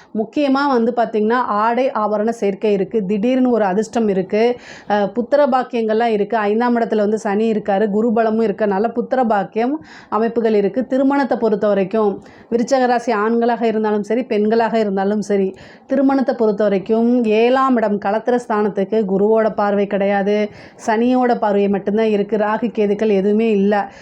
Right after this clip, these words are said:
So, அதனால திருமணத்தை பொறுத்த வரைக்கும் உங்களுக்கு திருமணம் ஆகும் இந்த வருடம் அப்படின்னு நம்ம சொல்ல முடியாது. ஆனா உங்களுடைய சுய ஜாதகத்துல ஏழாம் அதிபதியுடைய தசாவோ அல்லது புத்தியோ இருக்கு, புத்தி நாதனையோ தசாநாதனையோ குரு பார்க்கறாரு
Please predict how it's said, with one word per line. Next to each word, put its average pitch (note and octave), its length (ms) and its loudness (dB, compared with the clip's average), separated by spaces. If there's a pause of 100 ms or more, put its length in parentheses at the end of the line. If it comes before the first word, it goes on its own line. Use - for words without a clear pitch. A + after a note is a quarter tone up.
(120)
So, A#3+ 180 0
அதனால A3 300 0
திருமணத்தை C4 520 0
பொறுத்த G#3+ 220 0
வரைக்கும் G#3 220 0
உங்களுக்கு A3+ 300 0
திருமணம் C4 360 2
ஆகும் A3+ 400 0
இந்த G#3 180 0
வருடம் G#3 240 0
அப்படின்னு G#3 160 -2
நம்ம A3+ 140 0
சொல்ல G#3 240 -2
முடியாது. G#3+ 540 2 (320)
ஆனா C4 280 0
உங்களுடைய C4 520 2
சுய B3 300 0
ஜாதகத்துல G#3+ 540 0 (640)
ஏழாம் C4 480 0
அதிபதியுடைய A3 560 0
தசாவோ A#3+ 460 0
அல்லது G#3+ 380 0
புத்தியோ A#3+ 280 0
இருக்கு, A3 560 2
புத்தி A3 240 -4
நாதனையோ A3 460 0
தசாநாதனையோ A3 960 0 (340)
குரு A#3 300 0
பார்க்கறாரு A3+ 560 0